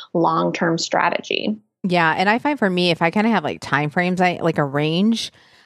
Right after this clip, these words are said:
Speaker 2: um, that really helps me. Like, if I know, like, "Okay, I need to, um, work out by nine to nine thirty," it, it gives me an idea to shoot for. So if I'm working on something, I don't feel like I need to get up right that moment,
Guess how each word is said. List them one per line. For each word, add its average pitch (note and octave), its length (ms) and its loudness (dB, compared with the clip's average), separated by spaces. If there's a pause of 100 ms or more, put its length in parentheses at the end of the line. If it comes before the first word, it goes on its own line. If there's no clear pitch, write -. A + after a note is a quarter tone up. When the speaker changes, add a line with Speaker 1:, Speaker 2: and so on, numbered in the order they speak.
(120)
Speaker 2:
um, D3+ 540 0 (200)
that E3 160 2
really F3+ 200 0
helps E3 280 0
me. E3+ 120 0
Like, D3 260 -2
if E3+ 180 0
I E3+ 140 2
know, E3+ 260 2
like, D#3 260 0
"Okay, D#3+ 380 0
I D#3 140 0
need F3 260 -2
to, D#3+ 600 0 (340)
um, C#3+ 300 0
work E3+ 280 0
out D#3 300 2
by C#3+ 540 0 (160)
nine D3+ 420 0
to D3+ 60 -4
nine D3+ 260 -2
thirty," G3+ 720 0 (120)
it, F#3 200 0
it G#3 240 0
gives B3+ 240 2
me G3+ 500 0 (680)
an F#3 160 0
idea F3 440 0
to D#3 60 -2
shoot D#3+ 320 -2
for. B2+ 160 -2
So E3+ 120 0
if F3+ 80 0
I'm F3 200 0
working A3+ 320 0
on F3+ 140 2
something, D#3 520 -2 (680)
I G3 60 4
don't G#3 120 2
feel G#3+ 120 0
like G#3 120 2
I G3 60 4
need G3 120 -2
to E3 60 -2
get F3 140 2
up D#3 100 -2
right E3 180 2
that D3 180 0
moment, F3+ 580 0